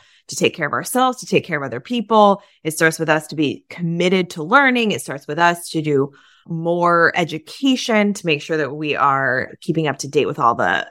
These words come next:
latest technologies and all of the things about our rehab field. So we're, we're really excited about Pelvicon twenty twenty-three. The speakers brought the funk, brought the house down. We had people come in from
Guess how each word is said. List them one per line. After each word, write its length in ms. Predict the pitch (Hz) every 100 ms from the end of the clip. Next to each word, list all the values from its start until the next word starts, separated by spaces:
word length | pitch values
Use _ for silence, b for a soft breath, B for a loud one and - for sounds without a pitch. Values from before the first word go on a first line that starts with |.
| -
latest 500 | 156 147 135 - -
technologies 760 | 147 - 311 320 240 208 190
and 100 | 170 - -
all 140 | 339
of 80 | 294
the 80 | 208
things 260 | - 185 170
about 240 | 156 147
our 100 | 139
rehab 380 | 160 175 151 143
field. 260 | 135 104
So 120 | - 151
we're, 160 | 147 b b b b -
we're 180 | 285 240
really 240 | 214 175
excited 560 | 151 - 175 165 160 156
about 420 | 147 139 131 -
Pelvicon 440 | 160 147 - 143
twenty 240 | - 143 143
twenty-three. 800 | 151 135 - 196 208 220 226 226 b b _
The 80 | 143
speakers 480 | - 175 170 156
brought 420 | 156 147 143 143 -
the 260 | 147 151 147
funk, 380 | - 160 160 -
brought 240 | 170 160
the 80 | 123
house 420 | - 160 190 -
down. 340 | - 180 180
We 120 | 175 175
had 140 | 139
people 220 | 165 156
come 220 | - 156
in 180 | 151 147
from 380 | 151 151 139 127